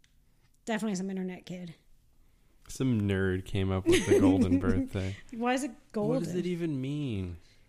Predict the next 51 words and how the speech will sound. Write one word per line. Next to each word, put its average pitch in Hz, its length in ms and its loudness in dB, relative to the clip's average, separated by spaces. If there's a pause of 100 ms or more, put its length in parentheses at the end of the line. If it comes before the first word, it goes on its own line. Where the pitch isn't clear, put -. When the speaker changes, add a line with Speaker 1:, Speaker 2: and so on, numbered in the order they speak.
(520)
Speaker 1:
It 233 120 -2
doesn't. 180 640 -4 (760)
Why 233 260 0
is 247 80 0
it, 226 160 -8
it's 226 160 -10
not, 233 80 -8 (240)
so - 160 -4
you're 247 160 0
seven 240 340 -2
on 226 140 -2
your, 202 160 -2 (280)
it, 220 140 -18 (500)
I 190 120 -4
don't 175 120 -2
know. 160 220 -6
Anyway. 180 560 0 (680)
Yeah, 196 140 -2
I 196 40 0
don't 175 140 -2
get 180 140 -4
it. 165 80 -8 (140)
I 240 80 0
didn't 240 160 2
have 220 140 2
a 196 40 0
golden 180 240 0
birthday. 175 300 -4
Maybe 285 260 4
I'm, 262 280 2
maybe 285 200 6
I'm 330 140 6
a - 20 6
little 285 240 2
upset 302 260 -2
about 185 240 -2
it. - 220 -10
Maybe 247 180 -2
I'm 277 120 2
holding 240 260 2
a 226 60 2
grudge 240 260 0
against 196 240 -6
golden 185 240 -4
birthdays. 180 420 -8
Speaker 2:
'Cause 117 220 -4
you're 110 140 -2
too 104 240 -4
old 101 320 -4
for 160 280 -8
it? 185 140 -12